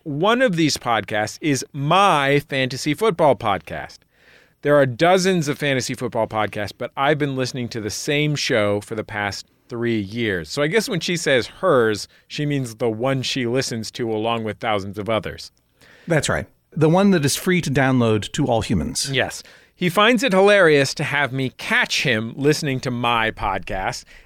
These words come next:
Speaker 1: and he's only doing it because he knows it makes me crazy. One of his favorite things to do is ask what I think about a specific player that was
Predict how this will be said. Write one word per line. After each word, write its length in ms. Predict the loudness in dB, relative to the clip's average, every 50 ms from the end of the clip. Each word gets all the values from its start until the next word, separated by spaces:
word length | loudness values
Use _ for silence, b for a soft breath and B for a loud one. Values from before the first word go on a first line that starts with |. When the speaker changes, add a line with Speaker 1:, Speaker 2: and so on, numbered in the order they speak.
| b
Speaker 1:
and 100 | b 0
he's 140 | 0 0 0 0
only 380 | 2 2 4 4 6 4 4
doing 340 | 4 4 4 4 4 4 2
it 120 | 2 0
because 280 | -2 -4 -4 -2 -2 -2
he 100 | 0 -2
knows 340 | 0 2 4 4 4 4 2
it 100 | 0 -4
makes 260 | -4 -4 -4 -4 -6
me 100 | -8 -8
crazy. 520 | -4 0 4 4 4 4 4 2 0 -2 b b b b b b
One 140 | -2 0 2
of 60 | 2
his 180 | 2 0 -2 -2
favorite 480 | -2 2 2 2 2 2 -2 -4 -4
things 260 | -4 -4 -2 -2 -2
to 100 | -2 -2
do 220 | 0 0 0 0 0
is 160 | -2 -4 -6 -4 -2
ask 340 | 0 0 0 -2 -4 -4
what 140 | -6 -6 -6 -4
I 200 | -2 0 0 0
think 220 | 0 -2 -4 -4
about 220 | 0 2 2 2
a 60 | 2 0
specific 480 | -2 -6 -6 -2 0 0 0 0 -4
player 320 | -2 0 2 4 4 4 4
that 140 | 2 0
was 220 | -2 -2 -4 -6